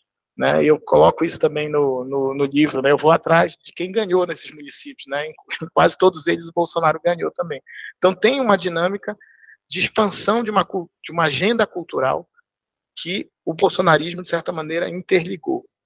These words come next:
né? Então essa talvez seja a maior expressão do, do, da relação. De uma geografia das commodities que no livro a gente tenta definir ela como uma geografia de guerra.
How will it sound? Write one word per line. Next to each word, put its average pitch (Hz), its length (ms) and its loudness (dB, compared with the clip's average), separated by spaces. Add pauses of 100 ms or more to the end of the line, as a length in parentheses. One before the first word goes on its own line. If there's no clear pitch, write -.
(120)
né? 127 140 -4
Então 147 180 4
essa 170 480 4 (300)
talvez 147 240 -4
seja 156 240 0
a - 20 -6
maior 156 240 4
expressão 165 800 -4 (800)
do, 147 160 -4
do, 151 160 -2
da 160 140 4
relação. 165 560 -2 (500)
De 147 140 -12
uma 240 160 -2
geografia 185 420 -4
das 151 160 -8
commodities 180 500 -4
que - 120 -16
no 196 100 -6
livro 156 520 -6 (340)
a 139 80 2
gente 160 240 -4
tenta 180 440 4
definir 170 500 0
ela 180 160 6
como 180 200 0
uma 180 160 2
geografia 180 480 0
de 190 120 -6
guerra. 131 360 0